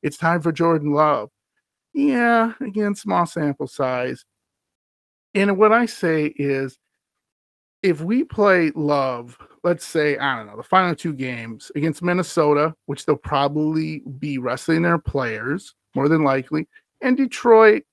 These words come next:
uh, who knows what Detroit will wanna do. Maybe they'll wanna tank it so they can get another draft pick.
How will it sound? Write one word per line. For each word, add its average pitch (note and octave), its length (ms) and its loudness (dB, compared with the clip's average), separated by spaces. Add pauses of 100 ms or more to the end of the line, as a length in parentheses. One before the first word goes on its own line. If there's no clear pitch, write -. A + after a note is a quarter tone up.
(160)
uh, A#3+ 280 4
who C4 180 6
knows E3+ 280 4
what B2+ 120 -6
Detroit C3+ 380 -2
will B2+ 140 -6
wanna B2+ 220 -6
do. B2 320 -8
Maybe D3+ 300 2
they'll D3 160 4
wanna C#3+ 180 2
tank C#3+ 400 -4
it D3+ 160 -4
so D3 140 -2
they A3 140 -2
can - 200 -4
get D#3 180 -2
another D3 300 -2
draft C3+ 380 -2
pick. C#3 240 -2